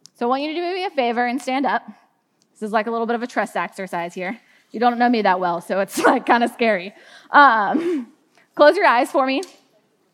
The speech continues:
And I want you just to repeat after me, uh, pretty loudly, okay? Yikes.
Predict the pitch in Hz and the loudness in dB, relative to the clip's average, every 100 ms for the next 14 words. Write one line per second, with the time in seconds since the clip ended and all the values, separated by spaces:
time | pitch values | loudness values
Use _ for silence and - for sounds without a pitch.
0 | _ _ _ _ _ _ _ _ _ _ | _ _ _ _ _ _ _ _ _ _
1 | _ - 233 262 233 294 302 - 254 220 | _ -8 -4 -2 -2 -4 -8 -8 -10 -6
2 | 277 262 262 330 254 185 180 180 190 _ | -2 0 -2 -4 -6 -6 -10 -12 -14 _
3 | _ 262 269 240 170 185 175 185 240 254 | _ -4 -2 -2 -4 -8 -12 -6 -6 -6
4 | _ _ _ _ _ _ _ _ _ _ | _ _ _ _ _ _ _ _ _ _
5 | _ _ _ _ 196 196 247 220 - - | _ _ _ _ -10 2 2 2 -4 -16
6 | - - | -14 -14